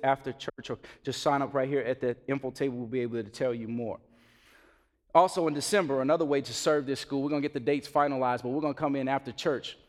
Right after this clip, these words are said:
on a Sunday, and I just wanna clean up wells, okay? I wanna clean up this school, whatever they need us to do. I wanna paint this school. I, I wanna do all of these different things, 'cause here's the truth, y'all,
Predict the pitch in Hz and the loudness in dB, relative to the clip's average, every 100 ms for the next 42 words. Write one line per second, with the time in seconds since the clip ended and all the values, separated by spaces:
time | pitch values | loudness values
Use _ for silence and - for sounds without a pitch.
0 | _ 113 110 - 160 135 107 98 - _ | _ -10 -6 0 0 0 -4 -6 -14 _
1 | _ _ _ _ - 135 156 135 - 127 | _ _ _ _ -8 -2 0 -2 -6 -6
2 | - - 151 135 110 120 107 73 - - | -6 -4 -2 -2 -4 -6 -6 -10 -16 -20
3 | _ _ _ 104 101 139 143 - - _ | _ _ _ -10 -2 -2 -2 -16 -20 _
4 | _ - 135 127 - 165 151 131 139 - | _ -4 -4 -2 0 0 0 -2 -6 -6
5 | 143 135 107 98 - - - 123 151 160 | -4 -4 -4 -10 -16 -20 -4 2 2 2
6 | 156 147 156 143 - 127 117 107 101 131 | 0 2 0 0 -4 -8 -6 -4 -4 -4
7 | 120 - 147 147 170 - - _ _ _ | -6 -6 -2 -2 -2 -10 -20 _ _ _
8 | _ - 147 139 - 165 160 143 151 170 | _ -6 -6 -6 -2 0 2 2 2 0
9 | 165 147 147 156 185 165 165 165 151 151 | 0 0 2 4 4 0 -2 -2 -2 -2
10 | 151 123 131 120 190 127 - 165 120 - | -2 -2 -6 -6 -6 -4 -2 -2 -2 -4
11 | 123 117 | -2 -2